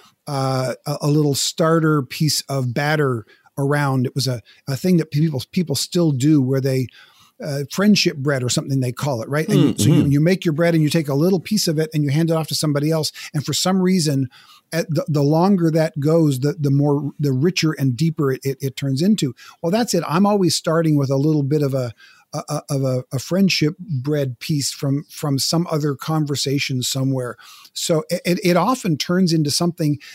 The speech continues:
Speaker 1: that doesn't resemble the starting idea, and that's fine.
Speaker 2: Right.
Speaker 1: As, but the starting idea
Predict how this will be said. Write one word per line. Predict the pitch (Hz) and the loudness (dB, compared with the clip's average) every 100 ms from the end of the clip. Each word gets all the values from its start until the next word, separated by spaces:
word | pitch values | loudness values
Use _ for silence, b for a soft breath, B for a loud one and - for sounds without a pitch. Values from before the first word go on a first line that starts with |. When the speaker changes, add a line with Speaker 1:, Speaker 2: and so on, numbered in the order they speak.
| B | B
Speaker 1:
that | 180 | -6
doesn't | 160 180 165 156 | -2 0 0 -2
resemble | 147 127 127 147 226 214 151 | -2 -2 -2 2 4 4 2
the | 131 | -2
starting | - 143 233 233 | -2 -2 0 0
idea, | 131 110 147 - | 0 -2 -4 -2
and | 151 | -2
that's | 196 - | -2 -4
fine. | - 131 254 196 98 160 - _ _ _ - | -6 -4 -4 -4 -4 -6 -6 _ _ _ -10
Speaker 2:
Right. | 92 98 - | -6 -6 -6
Speaker 1:
As, | - 147 - | -6 -4 -4
but | 151 151 | -4 -2
the | 147 | -2
starting | 139 180 202 208 180 | -2 0 2 2 2
idea | 165 156 170 156 | 2 2 2 2